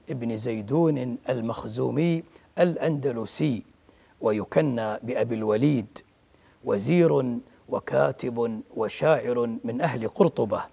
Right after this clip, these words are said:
انقطع إلى ابن جهور، فكان السفير بينه وبين الأندلس، واتصل بالمعتضد صاحب إشبيلية،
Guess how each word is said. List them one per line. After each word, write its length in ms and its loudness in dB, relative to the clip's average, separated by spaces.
انقطع 640 4
إلى 340 0
ابن 320 -2
جهور، 720 2
فكان 380 -2
السفير 760 2
بينه 680 4
وبين 300 2
الأندلس، 880 4
واتصل 680 2
بالمعتضد 1160 0
صاحب 680 -4
إشبيلية، 720 -2